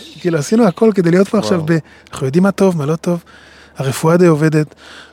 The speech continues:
Speaker 1: אפשר להגיד, ברור, רפואה אלטרנטיבית ומה אנחנו עושים, אפשר ל-, אפשר לדייק את הכל,
Speaker 2: כן.
Speaker 1: אבל יחסית, אנחנו במקום מדהים.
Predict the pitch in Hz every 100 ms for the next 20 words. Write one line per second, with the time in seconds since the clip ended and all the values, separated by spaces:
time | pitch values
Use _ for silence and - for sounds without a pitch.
0 | - - 220 240 196 156 139 135 135 170
1 | 175 156 139 139 139 131 160 151 156 151
2 | 143 165 151 151 135 143 151 151 147 139
3 | - 170 156 143 139 - 175 180 160 131
4 | 180 185 160 165 147 - 143 120 - 131
5 | 127 - 117 - 185 269 - - _ _
6 | - - - _ - 135 143 131 - 135
7 | 123 117